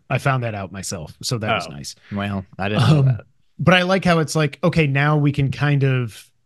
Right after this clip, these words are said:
Speaker 1: going forward, they, they can kinda make amends for past wrongs. You know what I mean? With, with the post-credit scene. I
Speaker 2: Yeah.
Speaker 1: like that. I like how it also leaves it open that they can do another one because,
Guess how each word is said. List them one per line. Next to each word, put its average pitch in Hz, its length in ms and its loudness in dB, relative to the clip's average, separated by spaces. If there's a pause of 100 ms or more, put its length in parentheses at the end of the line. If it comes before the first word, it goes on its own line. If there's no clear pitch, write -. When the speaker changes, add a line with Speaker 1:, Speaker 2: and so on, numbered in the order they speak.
(160)
Speaker 1:
going 143 240 2
forward, 135 440 0
they, 127 240 0
they 131 200 -2
can 131 160 -4
kinda 135 280 0
make 127 200 -4
amends 110 720 -6 (380)
for 98 340 -6 (220)
past 113 320 -6
wrongs. 92 400 -8
You 143 80 2
know 143 100 4
what 131 80 2
I 131 60 0
mean? 131 360 -2
With, 143 200 2
with 135 120 -2
the 127 100 -4
post-credit 113 540 -6
scene. 110 160 -4
I - 20 -
Speaker 2:
Yeah. 107 60 -4
Speaker 1:
like 107 200 -8
that. 95 220 -12 (220)
I - 60 -2
like 175 160 4
how 190 100 4
it 170 60 4
also 165 220 2
leaves 139 240 0
it 143 80 2
open 139 240 0
that 135 120 0
they 135 120 0
can 135 100 -2
do 135 140 0
another 123 300 0
one 139 260 0
because, 117 520 -4